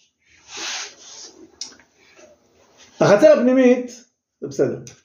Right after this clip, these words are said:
החצר הפנימית היא בעצם, לפי רבי מאיר,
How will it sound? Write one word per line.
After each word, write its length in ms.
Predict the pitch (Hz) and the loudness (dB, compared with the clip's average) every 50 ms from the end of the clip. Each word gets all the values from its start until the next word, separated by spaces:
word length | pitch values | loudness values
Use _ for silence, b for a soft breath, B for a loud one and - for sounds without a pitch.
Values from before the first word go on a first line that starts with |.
| _ _ | _ _
החצר 360 | - 175 208 214 302 320 294 | 0 2 4 4 6 4 4
הפנימית 500 | 214 226 247 247 226 214 214 226 214 - - - _ _ | 4 4 4 6 6 6 6 4 2 -4 -14 -20 _ _
היא 140 | 226 262 240 | -6 0 4
בעצם, 500 | 240 233 247 247 - - 247 262 269 277 285 285 - - - _ _ _ _ - | 4 4 6 4 2 0 0 0 0 -2 -4 -6 -10 -14 -20 _ _ _ _ -2
לפי 260 | 180 175 - 277 285 | -2 -2 0 2 4
רבי 200 | 262 226 190 202 | 6 6 6 4
מאיר, 380 | 190 185 175 165 165 175 220 | 4 4 4 4 2 0 0